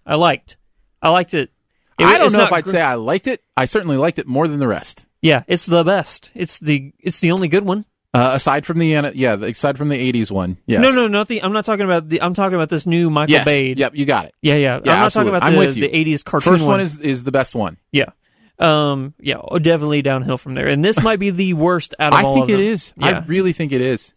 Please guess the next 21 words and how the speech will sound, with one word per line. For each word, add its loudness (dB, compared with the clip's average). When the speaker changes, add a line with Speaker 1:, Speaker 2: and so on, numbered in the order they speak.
Speaker 1:
Yeah. -4
Speaker 2:
It's -8
Speaker 1:
So 2
Speaker 2:
so, 2
Speaker 1:
it's 0
Speaker 2:
so 0
crazy. -4
Speaker 1:
um, 2
Speaker 2:
So 6
Speaker 1:
the 0
Speaker 2:
continue 2
on 0
with -6
your -2
Speaker 1:
hour 4
and 0
a -2
half -2
of -4
National -2
Treasure -2